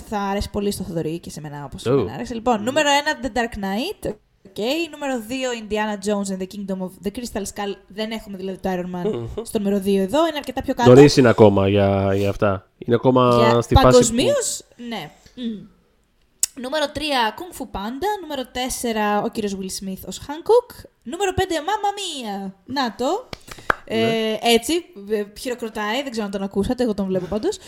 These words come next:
Speaker 2: <laughs>
Speaker 1: Ε, νούμερο έξι, η Μαδαγασκάρη. Νούμερο εφτά, Quantum of Solace. Εδώ στο νούμερο οκτώ είναι ο Iron Man. Μια χαρά είναι για πρώτο παγκοσμίως, πρώτο
Speaker 2: Θυμάσαι ότι
Speaker 1: μαρβελικό.
Speaker 2: υπήρχε μια εποχή που υπήρχε τέτοια διαφορά ανάμεσα στο Αμερικάνικο, στο
Speaker 1: Τρομερό.
Speaker 2: παγκόσμιο box office;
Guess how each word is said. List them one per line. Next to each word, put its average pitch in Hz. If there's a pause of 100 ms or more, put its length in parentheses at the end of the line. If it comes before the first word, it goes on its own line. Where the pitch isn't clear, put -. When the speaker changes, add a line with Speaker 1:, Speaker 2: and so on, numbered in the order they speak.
(120)
Speaker 2:
<laughs> -
Speaker 1:
Ε, - (340)
νούμερο 359
έξι, -
η 262
Μαδαγασκάρη. 240 (220)
Νούμερο 285
εφτά, 262
Quantum 208
of 202 (100)
Solace. 381 (140)
Εδώ 294
στο -
νούμερο 247
οκτώ -
είναι 185
ο -
Iron 196
Man. 302 (100)
Μια 302 (100)
χαρά 254
είναι 180
για 175
πρώτο 180
παγκοσμίως, 175
πρώτο 196
Speaker 2:
Θυμάσαι 131
ότι -
Speaker 1:
μαρβελικό. 131
Speaker 2:
υπήρχε 131
μια 127
εποχή 127
που 127
υπήρχε 123
τέτοια 131
διαφορά 123
ανάμεσα 117
στο 113
Αμερικάνικο, 117
στο 117
Speaker 1:
Τρομερό. 113
Speaker 2:
παγκόσμιο 143
box -
office; -